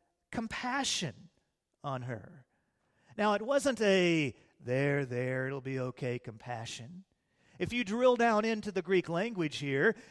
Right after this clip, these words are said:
it is a deep-seated inward connection to this woman's grief.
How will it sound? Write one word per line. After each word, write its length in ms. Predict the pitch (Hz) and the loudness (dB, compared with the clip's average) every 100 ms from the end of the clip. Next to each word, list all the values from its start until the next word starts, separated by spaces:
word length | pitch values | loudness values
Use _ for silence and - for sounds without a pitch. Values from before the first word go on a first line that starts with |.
| - | -2
it 140 | 196 196 | 6 8
is 180 | 185 180 | 10 8
a 140 | 160 | 4
deep-seated 1400 | - 185 233 269 - _ - - - 233 214 185 180 180 - - _ _ | 2 4 4 4 -4 _ -6 -4 0 2 6 6 6 2 -4 -20 _ _
inward 640 | 202 214 226 226 214 208 190 _ _ - | 4 4 4 4 4 2 -2 _ _ 0
connection 1200 | 226 180 175 190 202 - - 131 - - - 170 _ _ _ _ _ _ _ _ _ - | 2 2 2 2 2 0 -2 -4 -10 -20 -20 -20 _ _ _ _ _ _ _ _ _ -10
to 80 | |
this 260 | 143 147 - | -6 -6 -6
woman's 360 | 135 127 117 - | -10 -8 -12 -12
grief. 360 | 170 170 113 | -10 -10 -12